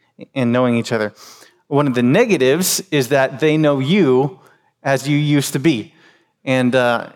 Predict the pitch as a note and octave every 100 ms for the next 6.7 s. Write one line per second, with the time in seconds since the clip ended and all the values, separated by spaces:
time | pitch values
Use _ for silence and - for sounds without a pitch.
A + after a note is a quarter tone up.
0 | - C#3 B2+ B2 C3+ B2+ C#3 C3 A#2 D3+
1 | C3 C3 B2+ B2+ B2+ C3 B2+ A#2 - C#3+
2 | C3 B2+ - - _ _ _ _ - -
3 | D3+ C#3 C#3 B2 - - _ _ _ _
4 | _ _ _ _ - - - _ D3+ F3
5 | F3+ D#3 - E3 F3+ E3+ D#3 C#3+ C3 C#3
6 | - - _ _ - B2+ B2+